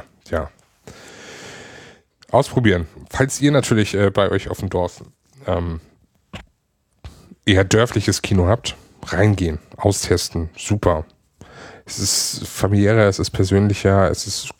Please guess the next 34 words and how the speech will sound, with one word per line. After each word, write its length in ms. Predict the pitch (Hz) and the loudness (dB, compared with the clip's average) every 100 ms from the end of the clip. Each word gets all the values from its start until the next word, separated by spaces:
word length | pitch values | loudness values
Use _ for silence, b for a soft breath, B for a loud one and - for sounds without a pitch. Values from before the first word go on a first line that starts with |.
| - | 0
günstiger 640 | 101 104 - - 92 90 | 0 0 -4 0 4 4
und 80 | 85 | 2
es 180 | 85 - | -2 -4
macht 180 | 92 - | -6 -2
genauso 280 | 90 90 85 | 0 0 -2
viel 180 | - | -6
Spaß, 540 | - - - - - - _ - | -10 -6 -6 -6 -12 -20 _ -4
ehrlich. 380 | 85 82 - _ B B B B B B B B B B B B B B B B | -2 -2 -10 _ B B B B B B B B B B B B B B B B
Ja, 380 | - 135 107 92 B B B B B B - | 2 4 4 0 B B B B B B 0
was 200 | 120 - | 0 2
gibt's 260 | 120 - 123 | 0 0 2
noch? 300 | 113 - - B B B B B B B - | 2 2 -2 B B B B B B B -8
Star 340 | - 101 101 | 0 4 4
Wars 180 | 98 - | 2 0
kommt. 360 | - 92 - - | 0 0 -2 -2
Ja, 140 | 98 92 B B - | 0 0 B B -4
könnte 180 | 98 101 | 0 4
ich 40 | |
auch 60 | 104 | 2
noch 140 | 98 | 2
von 100 | 95 | 2
erzählen, 300 | 95 - 95 | 0 2 2
aber 80 | 95 | 2
ich 60 | |
glaub, 100 | 101 | -2
das 160 | - - | -4 0
hebe 80 | 107 | 2
ich 40 | |
mir 80 | 95 | 2
für, 360 | - 104 107 107 | 2 0 0 -2
für 120 | 98 | 0
nächstes 300 | 110 - - | 0 0 -2
Mal 80 | 87 | 0
auf. 240 | 110 | 0